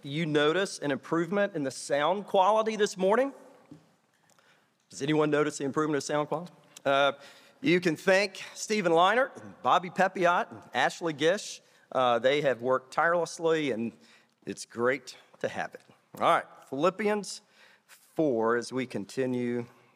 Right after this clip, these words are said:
our study here. Verses four through nine. "Rejoice in the Lord always. Again, I will say, rejoice.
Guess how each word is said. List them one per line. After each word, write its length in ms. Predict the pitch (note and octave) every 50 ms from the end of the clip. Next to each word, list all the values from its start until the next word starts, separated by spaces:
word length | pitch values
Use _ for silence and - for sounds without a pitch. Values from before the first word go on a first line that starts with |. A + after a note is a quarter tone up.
| - - -
our 160 | G#2+ G2+ G2+
study 420 | - - - - B1 B1 B1 B1 -
here. 300 | - - - - - - - - - _ _ _ _ _ _ _ _ _ _ _ _ _ _ _ _ _ _ - - _ _ _ _ _ _ _ _ _ _ _ _ _ _ _ _ _ _ _ _ _ _ _ _ _ _ _ _ _ _ _ _ _ _ _ _ _ _ _ _ _
Verses 300 | - A#2 - - - -
four 520 | - - - E3 E3 E3+ E3+ E3+ E3+ D3+ C#3 - - - -
through 220 | - C#3+ C#3 C#3 B2+
nine. 400 | G#2+ G2 F2+ E2 E2 E2 - - _ _ _ _ _ _ _ _ _ _ _ _ _ _ _ _ _ _ _ _ _ _ _ _ _ _ _ _ _ - _ _ _ _ _ _ _ _ _ _ _ _ _ _ _ _ _ -
"Rejoice 580 | C#3+ C#3+ A#2+ - F#3 G3 G#3 G#3+ G#3 G#3 - F#3+
in 60 | F3+
the 80 | F3
Lord 420 | E3 E3+ E3+ E3 D#3+ D#3 D3 B2 - - - - - - - - - _ _ _ - - -
always. 640 | D3 D#3 D#3+ D#3+ D3+ B2+ A#2+ G#2+ G2 F#2 - - -
Again, 480 | C3 A#2+ A2 C#3+ E3 E3+ E3 C#3 A#2+ G2+
I 200 | F#2 A#2+ C3+ D3+
will 160 | D#3+ D3 C#3+ C3
say, 600 | - - D#3 D3 D3 C#3+ C3 A#2+ A2 A2 G#2+ - - - - _ _ _ _ _ _ _ -
rejoice. 760 | C3+ C#3 A#2+ - E3+ F3 F#3 F#3 C#3 F#2+ - - - - -